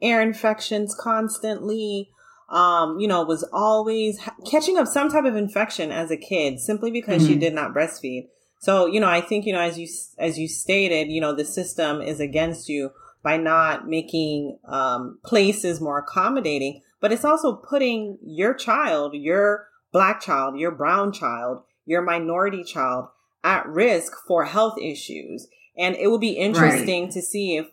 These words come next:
Speaker 1: you know, there's a study done, like, you know, and I'm pretty sure there are studies done breastfeeding kids versus non-breastfeeding kids, and then track them throughout the span of their lifetime and see what type of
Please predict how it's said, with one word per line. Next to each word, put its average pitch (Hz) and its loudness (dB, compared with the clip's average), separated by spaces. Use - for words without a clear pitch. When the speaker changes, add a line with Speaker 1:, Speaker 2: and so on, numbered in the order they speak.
Speaker 1:
you 180 -6
know, 160 0
there's 165 2
a 151 -4
study 156 -4
done, 185 0
like, 147 -6
you 180 -4
know, 156 -4
and 160 -2
I'm 262 2
pretty 427 4
sure 370 0
there 233 2
are 220 0
studies 196 -2
done 202 0
breastfeeding 262 0
kids 302 2
versus 202 -2
non-breastfeeding 196 0
kids, 160 -2
and 156 0
then 143 0
track 240 0
them 147 0
throughout 170 0
the 160 -6
span 156 0
of 147 -2
their 139 0
lifetime 143 -2
and 135 -6
see 202 -2
what 185 -2
type 151 -4
of 135 4